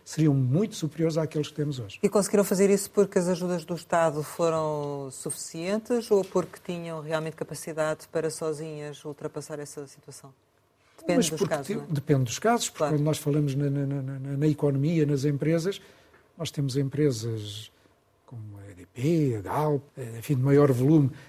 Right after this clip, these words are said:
Speaker 1: e de melhores receitas, de volume, de volume de receitas, mas temos, eh, os pequenos supermercados, os pequenos comércios, as pequenas pastelarias,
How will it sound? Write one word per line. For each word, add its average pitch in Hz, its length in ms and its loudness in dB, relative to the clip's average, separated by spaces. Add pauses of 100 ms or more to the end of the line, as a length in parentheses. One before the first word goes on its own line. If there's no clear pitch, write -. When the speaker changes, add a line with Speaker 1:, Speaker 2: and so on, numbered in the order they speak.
(100)
Speaker 1:
e 151 120 0
de 127 40 2
melhores 131 360 4
receitas, 165 480 2
de 135 80 -4
volume, 160 440 0
de 120 80 -4
volume 131 220 0
de 147 60 0
receitas, 175 440 -2 (400)
mas 311 140 -2
temos, 131 580 -8 (360)
eh, 202 40 -20 (320)
os 113 120 -14
pequenos 117 260 -8
supermercados, 180 680 -2
os 135 80 -8
pequenos 117 280 -8
comércios, 160 460 -4
as 117 80 -10
pequenas 131 260 -6
pastelarias, 135 540 -2